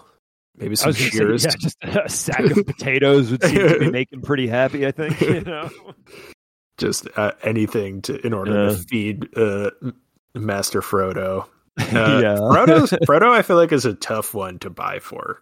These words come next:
Speaker 1: 'cause he's
Speaker 2: Frodo is
Speaker 1: so
Speaker 2: tough to buy for 'cause he's wealthy to start
Speaker 1: He,
Speaker 2: with.
Speaker 1: yeah, here, he, what do you get for the Hobbit who has it all, you
Speaker 2: I
Speaker 1: know?
Speaker 2: mean, he's got a mithril coat. What could you possibly get this guy?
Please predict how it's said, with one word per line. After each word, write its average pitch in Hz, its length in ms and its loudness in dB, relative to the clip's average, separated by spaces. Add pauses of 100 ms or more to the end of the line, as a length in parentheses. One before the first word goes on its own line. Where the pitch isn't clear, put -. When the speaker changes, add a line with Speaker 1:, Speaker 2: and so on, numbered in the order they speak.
Speaker 1:
'cause - 220 -10
he's 98 160 -8
Speaker 2:
Frodo 165 480 4
is 127 80 -2
Speaker 1:
so - 60 -10
Speaker 2:
tough 165 160 -2
to - 80 -20
buy 120 120 2
for 127 160 -2
'cause - 180 -8
he's 131 200 -4
wealthy 131 640 0 (300)
to 123 100 -6
start 123 300 0
Speaker 1:
He, 113 40 -4
Speaker 2:
with. 98 220 -10
Speaker 1:
yeah, 123 180 2
here, 180 200 4
he, 139 280 2 (320)
what 135 180 2
do 208 60 -4
you 185 80 0
get 135 220 0
for 127 100 -4
the 101 100 -2
Hobbit 104 340 -4
who 101 120 -10
has 92 300 -10
it - 120 -16
all, - 240 -16 (280)
you - 100 -12
Speaker 2:
I 123 80 -2
Speaker 1:
know? 135 80 -6
Speaker 2:
mean, 131 180 -6
he's 117 280 -2
got 165 240 0
a 143 40 4
mithril 123 640 -2
coat. - 680 -6 (520)
What 107 400 -4
could 135 180 -8
you 131 120 0
possibly 120 600 -6
get 120 220 -6 (120)
this - 180 -20
guy? 101 380 -16